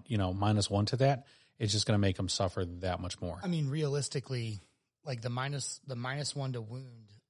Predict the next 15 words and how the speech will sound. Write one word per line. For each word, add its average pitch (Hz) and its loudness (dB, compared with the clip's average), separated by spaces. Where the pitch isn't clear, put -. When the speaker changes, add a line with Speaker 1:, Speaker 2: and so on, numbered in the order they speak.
Speaker 2:
against 113 -8
T 143 -6
eleven 123 -4
means 110 -6
that 117 -6
almost 123 -2
most 139 0
things 120 -4
are 117 -8
gonna 113 -8
need 104 -10
sixes - -6
to 107 -8
wound. 104 -12
Speaker 1:
Yep, 110 4